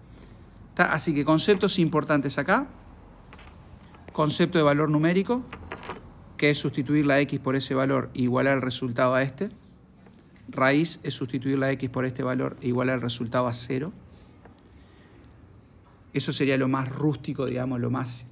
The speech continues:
inmediato. Y esto es un poquito más sofisticado, utilizando la ley del resto, esto para que repasen, ley del resto y teorema de Descartes,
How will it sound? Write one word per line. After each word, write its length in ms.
inmediato. 840
Y 140
esto 160
es 100
un 120
poquito 320
más 160
sofisticado, 840
utilizando 720
la 260
ley 400
del 200
resto, 540
esto 200
para 200
que 100
repasen, 560
ley 200
del 160
resto 420
y 120
teorema 500
de 160
Descartes, 840